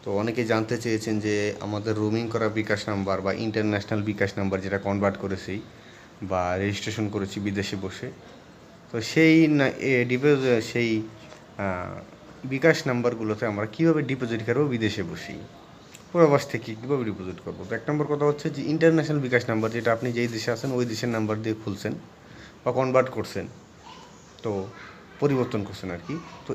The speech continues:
এই বিকাশ নাম্বারগুলো আপনি যে, যেভাবে ডিপোজিট করবেন সেটা হচ্ছে আপনার যে কোনো এক্সচেঞ্জে যেতে হবে। এক্সচেঞ্জে যে আপনার নাম, আপনার এনআইডি সিস্টেমের নাম এবং আপনার নাম্বার দিয়ে আসতে হবে, তারা এটা ফলো আপে রেখা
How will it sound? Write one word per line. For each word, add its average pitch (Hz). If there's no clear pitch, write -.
এই 175
বিকাশ 165
নাম্বারগুলো 139
আপনি 127
যে, 127
যেভাবে 120
ডিপোজিট 135
করবেন 123
সেটা 135
হচ্ছে 127
আপনার 127
যে 139
কোনো 147
এক্সচেঞ্জে 135
যেতে 95
হবে। 82
এক্সচেঞ্জে 160
যে 139
আপনার 131
নাম, 120
আপনার 127
এনআইডি 127
সিস্টেমের 127
নাম 117
এবং 117
আপনার 113
নাম্বার 110
দিয়ে 127
আসতে -
হবে, 151
তারা 120
এটা 143
ফলো 151
আপে 143
রেখা 120